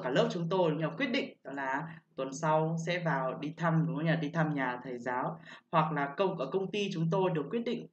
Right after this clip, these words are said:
có cái, cái, có cái quy định rằng đó là bắt đầu làm việc từ tám giờ sáng chẳng hạn. Hachiji desu ne.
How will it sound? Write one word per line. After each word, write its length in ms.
có 180
cái, 120
cái, 200
có 240
cái 200
quy 140
định 220
rằng 320
đó 60
là 280
bắt 200
đầu 160
làm 260
việc 200
từ 360
tám 200
giờ 100
sáng 280
chẳng 180
hạn. 300
Hachiji 960
desu 120
ne. 280